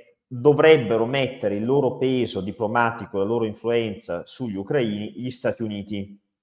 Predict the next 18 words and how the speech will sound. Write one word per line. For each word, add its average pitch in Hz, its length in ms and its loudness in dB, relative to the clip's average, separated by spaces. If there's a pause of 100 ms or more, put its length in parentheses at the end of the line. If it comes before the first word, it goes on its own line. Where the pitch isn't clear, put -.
(1400)
per, 120 440 2
eh, 71 580 -10 (1700)
da 110 160 0
un 120 80 4
lato, 156 320 6
come 127 240 0
dire, 107 380 0
manlevare 127 800 4
i 127 40 4
russi 131 540 -2
rispetto 117 540 -4
alle 110 100 2
loro 107 260 -2
conquiste 104 480 -8
territoriali, 92 880 -4 (800)
dall'altra 131 600 6
però 113 200 4
dicendo, 104 840 0